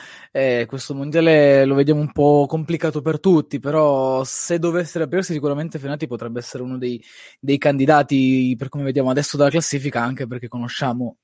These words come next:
Fenati stesso, quindi può esserne in grado. Deve soltanto ritrovare la fiducia che aveva prima, che lo buttavi veramente giù,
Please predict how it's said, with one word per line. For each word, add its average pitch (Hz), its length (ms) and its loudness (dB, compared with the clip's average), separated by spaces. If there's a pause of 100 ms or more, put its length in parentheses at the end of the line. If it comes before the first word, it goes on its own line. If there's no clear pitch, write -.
Fenati 127 400 -6
stesso, 120 420 0
quindi 120 240 -6 (340)
può 139 160 2
esserne 135 360 0
in 135 80 -2
grado. 131 340 2
Deve 151 140 0
soltanto 202 280 -2
ritrovare 160 440 4
la 156 100 6
fiducia 156 420 -2
che 151 100 -2
aveva 160 220 4
prima, 143 680 0
che 123 340 0
lo 131 100 -2
buttavi 143 300 -6
veramente 135 400 -2
giù, 131 460 0